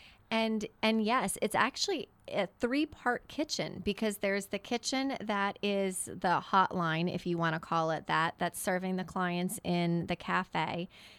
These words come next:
There's another separate kitchen that is more of, like, the contractual work, you know, for treatment centers or assisted living facilities that they do seven days a week. And then there's the catering kitchen.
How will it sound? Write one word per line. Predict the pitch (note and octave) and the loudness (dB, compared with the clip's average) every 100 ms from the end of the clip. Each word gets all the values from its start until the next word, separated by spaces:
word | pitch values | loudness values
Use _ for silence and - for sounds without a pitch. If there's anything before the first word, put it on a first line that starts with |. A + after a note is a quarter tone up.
| - | -2
There's | G#3+ G#3 F#3+ | 2 2 2
another | - F3+ F#3 F#3+ G#3 | 0 2 2 0 -2
separate | - F#3+ F#3+ - | -2 -4 -4 -6
kitchen | F#3 F3+ - F#3 F#3+ - | -6 -4 -2 0 0 0
that | F3+ F3 | 0 0
is | F3+ G3 | -2 0
more | F#3 F#3 | 2 2
of, | F3+ | 0
like, | F3 E3+ | -4 -4
the | F#3 | -6
contractual | - F3+ - F3 - - F#3 F3+ E3 | -4 -2 0 0 0 0 2 2 0
work, | E3+ F3 - | -2 -4 -6
you | F#3 | -2
know, | E3+ | -2
for | D#3+ F3 | 0 -4
treatment | - G3 - F#3 F#3 | -2 -4 -2 -4 -2
centers | E3+ E3 E3+ F3 F3 | -2 0 0 -2 -2
or | |
assisted | E3+ - F3+ F#3 F3 | -4 -4 -6 -6 -4
living | F3 F3+ F3 | -4 -4 -6
facilities | E3+ - E3 D#3+ D#3+ E3+ - | -8 -6 -4 -4 -4 -4 -6
that | E3+ | -4
they | E3+ | -2
do | E3+ E3 | -2 -4
seven | D#3+ D#3 D3+ D#3+ | -4 -4 -2 -2
days | D3+ D3+ D#3 | -2 -4 -6
a | |
week. | D#3 C#3+ - - - - - | -8 -8 -12 -20 -20 -20 -4
And | G3 G3 | 0 2
then | A3 | 2
there's | D4 F4+ E4 | 2 0 -2
the | - | -4
catering | - D4 E4+ F#4 G#3+ E3 | -4 -4 -4 -2 -2 -2
kitchen. | - C#3+ - - | -6 -6 -6 -8